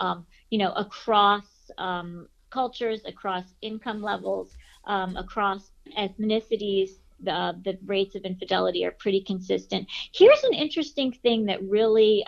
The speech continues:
um, crystallized for me when I spoke to these women is how technology has brought on new opportunities for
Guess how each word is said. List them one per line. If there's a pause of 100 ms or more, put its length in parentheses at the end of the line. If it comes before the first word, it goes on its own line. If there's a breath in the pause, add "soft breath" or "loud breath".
um, (360 soft breath)
crystallized
for
me
when
I
spoke
to
these
women
is
how (760 soft breath)
technology
has
brought
on
new
opportunities
for